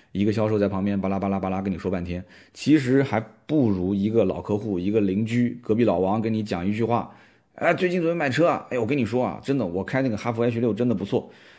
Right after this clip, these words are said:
他的这一句话，我估计抵上这个销售在电话里面说一个小时，是不是？所以因此，哈佛早年打造自己的口碑，到现在不停的迭代升级，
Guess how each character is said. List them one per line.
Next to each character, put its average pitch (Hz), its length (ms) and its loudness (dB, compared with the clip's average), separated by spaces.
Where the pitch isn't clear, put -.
他 160 180 2
的 151 120 6
这 135 80 4
一 127 160 6
句 127 100 2
话， 120 240 2
我 98 80 2
估 131 180 0
计 120 120 2
抵 92 240 -4
上 117 200 0
这 113 60 0
个 107 80 -2
销 117 180 2
售 117 160 2
在 107 120 2
电 113 160 0
话 113 120 0
里 95 80 0
面 90 140 -2
说 107 180 0
一 110 60 2
个 107 60 0
小 85 180 -2
时， 82 320 -10
是 123 160 2
不 120 80 6
是？ 120 180 4
所 147 180 4
以 143 140 6
因 165 140 0
此， 113 280 -2
哈 147 200 6
佛 123 480 2
早 98 180 4
年 92 300 0
打 95 180 -2
造 110 200 4
自 104 80 -6
己 98 100 -2
的 98 80 2
口 98 180 -6
碑， 90 160 -4
到 104 160 -2
现 110 220 -4
在 104 260 -2
不 113 80 -4
停 98 160 -2
的 104 120 0
迭 92 200 -4
代 98 240 -2
升 101 240 -2
级， 98 320 -6